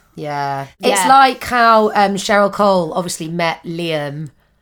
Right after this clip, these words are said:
Speaker 1: when he was, like, fourteen, fifteen, auditioning for The X Factor.
Speaker 2: Yeah.
Speaker 1: Which I've always found odd.
Speaker 2: And she got shit for that. I mean, at least, you know, they're
Speaker 1: Yeah, she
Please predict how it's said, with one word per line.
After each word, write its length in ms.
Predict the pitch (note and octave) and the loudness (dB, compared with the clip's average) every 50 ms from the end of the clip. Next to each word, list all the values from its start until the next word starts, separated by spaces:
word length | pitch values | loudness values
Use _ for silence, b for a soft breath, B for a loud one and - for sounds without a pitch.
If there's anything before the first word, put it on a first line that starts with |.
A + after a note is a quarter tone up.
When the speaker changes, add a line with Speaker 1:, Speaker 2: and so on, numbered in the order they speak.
| _ _ _ _ _ _ _ _ - | _ _ _ _ _ _ _ _ -12
Speaker 1:
when 260 | F3+ F3+ E3 D#3+ D#3 | -6 -4 -4 -4 -4
he 180 | - E3+ E3 D#3+ | -6 -8 -8 -8
was, 280 | D3+ D3+ D3+ D3 - | -8 -8 -8 -8 -8
like, 200 | F3+ D3+ D3+ - - | -6 -8 -8 -8 -12
fourteen, 500 | - F3+ D#3 D3+ C#3+ - D#3+ D3+ D3 C#3+ | -14 -12 -10 -10 -10 -10 -10 -12 -12 -10
fifteen, 460 | - E3 - - - E3 D#3+ D3+ D3 | -10 -12 -12 -10 -10 -8 -8 -8 -8
auditioning 460 | D3 C#3+ D3 D3 - - D#3 D3 C#3+ - | -8 -8 -8 -10 -10 -8 -10 -10 -12 -12
for 60 | - | -10
The 80 | D#3+ D3+ | -8 -8
X 180 | D#3+ D#3 - | -8 -8 -8
Factor. 460 | - E3 - - - F#3+ F#3+ A3+ B3 - _ _ _ _ _ _ _ B B B B B B B | -8 -8 -10 -8 -6 -6 -6 -6 -6 -10 _ _ _ _ _ _ _ B B B B B B B
Speaker 2:
Yeah. 140 | G#3 G3 F3+ | -4 -2 0
Speaker 1:
Which 120 | E3+ D3+ | 0 2
I've 140 | G3+ F#3 F3 | 2 0 0
always 220 | F3+ E3+ E3+ E3 - | -2 -6 -6 -6 -4
found 200 | F3 D#3+ E3 E3 | -4 -4 -4 -4
odd. 260 | D#3+ D#3+ E3+ G3 G3 | -4 -4 -4 -4 -6
Speaker 2:
And 80 | A#3+ G#3+ | -8 -6
she 80 | - | -4
got 160 | D#4 D#4 - - | -4 -4 -4 -4
shit 160 | - G#3 - | -6 -10 -10
for 100 | - E3+ | -10 -6
that. 200 | E3 D#3+ D#3+ - | -4 -4 -4 -4
I 40 | G#3 | -6
mean, 120 | A#3 A3+ | -6 -6
at 60 | A3+ | -6
least, 240 | A3 B3+ A3 - - | -6 -8 -10 -10 -10
you 60 | A3+ | -8
know, 120 | F#3 E3 E3 | -8 -8 -6
they're 140 | F3+ F#3+ | -4 -4
Speaker 1:
Yeah, 40 | E3 | -2
she 40 | - | -2